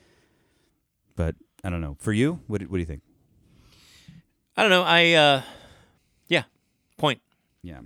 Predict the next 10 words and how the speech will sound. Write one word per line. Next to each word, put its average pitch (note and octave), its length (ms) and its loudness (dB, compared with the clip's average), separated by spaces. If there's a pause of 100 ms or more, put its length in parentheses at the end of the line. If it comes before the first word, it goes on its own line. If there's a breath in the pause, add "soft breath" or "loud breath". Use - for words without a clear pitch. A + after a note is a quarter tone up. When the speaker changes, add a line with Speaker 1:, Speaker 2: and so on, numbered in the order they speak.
Speaker 1:
okay. C#2+ 260 -12 (1040 soft breath)
Plus, A#2 200 2
Dennis G#2 240 0
Hopper F2 420 -4 (180)
carries D#2 520 -8 (1120)
that D#2+ 120 -10
whole D#2 140 -8
thing. C#2+ 240 -16 (220)
Speaker 2:
He C#3 100 -4
does. D3+ 340 0